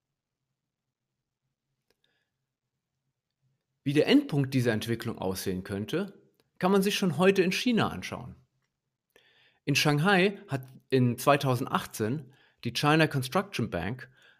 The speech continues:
eine Bankfiliale eröffnet, die komplett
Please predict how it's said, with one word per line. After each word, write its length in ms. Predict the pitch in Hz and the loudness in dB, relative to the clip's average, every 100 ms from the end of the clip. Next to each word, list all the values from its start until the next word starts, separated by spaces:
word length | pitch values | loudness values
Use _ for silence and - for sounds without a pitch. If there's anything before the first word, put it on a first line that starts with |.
| _ | _
eine 180 | 120 120 | -2 -2
Bankfiliale 800 | - 151 220 - 156 113 101 101 | 2 2 2 -2 0 0 0 -2
eröffnet, 720 | 90 90 92 - 170 - - _ _ _ _ 135 | -4 -4 -6 -6 -6 -8 -18 _ _ _ _ -4
die 260 | 127 - | -4 -4
komplett 760 | - 175 214 - 151 160 - | 0 2 2 0 0 0 -2